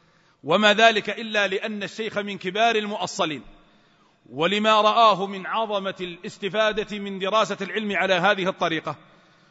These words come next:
ولعموم قول النبي صلى الله عليه وسلم: 'لا يؤمن أحدكم حتى يحب لأخيه ما يحب لنفسه'".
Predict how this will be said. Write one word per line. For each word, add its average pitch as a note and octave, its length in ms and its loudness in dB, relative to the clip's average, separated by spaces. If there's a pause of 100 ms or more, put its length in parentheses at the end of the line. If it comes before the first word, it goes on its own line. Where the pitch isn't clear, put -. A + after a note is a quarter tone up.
(180)
ولعموم F#3 580 0
قول F#3+ 240 0
النبي F3+ 420 -4
صلى F#3+ 260 -6
الله F3 340 -2
عليه F3 260 -4
وسلم: F3+ 460 -2
'لا A3 180 8
يؤمن G#3 320 2
أحدكم F3+ 520 -6
حتى G3 360 -2
يحب F#3+ 340 -4
لأخيه F#3+ 440 0
ما G3 120 0
يحب G3 320 -2
لنفسه'". D#3+ 360 -6